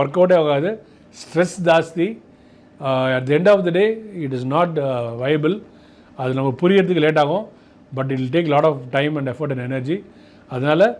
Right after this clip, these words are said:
intraday அவாய்ட் பண்றது பெட்டர். பண்ணணும்னு டிசைட் பண்ணிட்டீங்கன்னாக்கா, ஸ்மால் கேபிட்டல் வச்சு டெஸ்ட் பண்ணுங்க,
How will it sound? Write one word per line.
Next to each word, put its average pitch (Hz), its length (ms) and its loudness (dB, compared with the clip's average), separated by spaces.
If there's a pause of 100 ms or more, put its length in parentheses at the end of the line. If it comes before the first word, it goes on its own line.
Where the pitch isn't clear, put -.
(420)
intraday 180 420 4 (120)
அவாய்ட் 156 260 2
பண்றது 147 300 -4
பெட்டர். 180 220 0 (600)
பண்ணணும்னு 220 580 2
டிசைட் 175 280 2
பண்ணிட்டீங்கன்னாக்கா, 147 520 0 (680)
ஸ்மால் 175 340 4 (100)
கேபிட்டல் 170 280 2
வச்சு 170 140 -2 (100)
டெஸ்ட் 151 220 0
பண்ணுங்க, 156 260 0